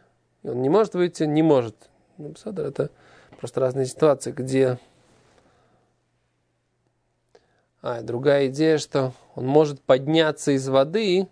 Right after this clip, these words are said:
он свободен. Вот, вот, вот здесь написана эта идея, что если он может подняться из воды, или он может выйти из огня, и тот не вышел, тогда тот, кто его туда толкнул, в этот огонь и в эту воду, он свободен. Ну, логично, как бы, да. То есть он мог спас-,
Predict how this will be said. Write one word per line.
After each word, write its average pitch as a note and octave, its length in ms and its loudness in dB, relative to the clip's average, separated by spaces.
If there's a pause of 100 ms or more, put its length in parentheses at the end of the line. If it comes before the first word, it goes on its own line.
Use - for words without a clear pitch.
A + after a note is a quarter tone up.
(540)
он C#3+ 180 -2
свободен. C3 560 2
Вот, G2+ 140 -8
вот, C3+ 280 2
вот C3 220 0
здесь D3+ 260 4
написана A2+ 400 -2
эта G#2+ 220 0
идея, A2+ 220 0 (580)
что - 140 -10
если - 100 -6
он A#2+ 100 2
может B2+ 260 2 (120)
подняться C#3 480 2
из B2 100 -2
воды, C3 360 0
или A#2+ 180 0
он A2 140 2
может B2 420 -4
выйти D#3+ 380 0
из D3 160 0
огня, F3 420 2
и C3 100 2
тот C3+ 200 -4
не D3 160 0
вышел, G3+ 500 -2 (680)
тогда C3+ 280 -2
тот, D#3+ 200 -2
кто - 160 -4
его C#3+ 220 2
туда C#3+ 240 0
толкнул, C#3+ 360 0
в D#3 40 2
этот D3 160 -2
огонь E3 280 2
и - 20 2
в D#3+ 60 0
эту E3 200 -2
воду, F#3 340 0 (680)
он D3+ 160 -2
свободен. C#3+ 580 0 (400)
Ну, A#2+ 140 -10
логично, F3 500 -2
как - 160 -12
бы, G#3+ 100 -10
да. G#3 120 -8
То - 160 -16
есть - 140 -20
он C3 140 -2
мог C#3 180 2
спас-, - 320 -6